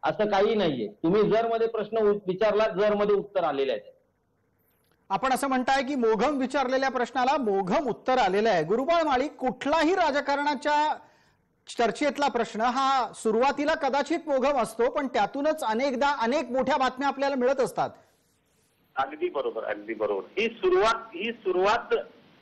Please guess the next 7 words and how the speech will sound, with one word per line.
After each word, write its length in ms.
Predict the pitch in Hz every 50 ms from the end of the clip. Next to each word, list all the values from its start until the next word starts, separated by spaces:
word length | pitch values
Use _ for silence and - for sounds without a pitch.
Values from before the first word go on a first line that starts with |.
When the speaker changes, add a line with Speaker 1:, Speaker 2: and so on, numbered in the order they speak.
| _ _ _ -
Speaker 3:
असावी 560 | 147 160 156 - 202 - - 196 196 175 151 -
अशी 240 | 143 143 - - 139 - -
अपेक्षा 560 | 156 156 - - 185 202 202 - - 208 196
व्यक्त 260 | 196 196 - - 214 196 196
करायला 220 | 190 196 196 196
हरकत 420 | 175 170 - - - 185 190 185
नाही. 260 | 185 175 147 139 147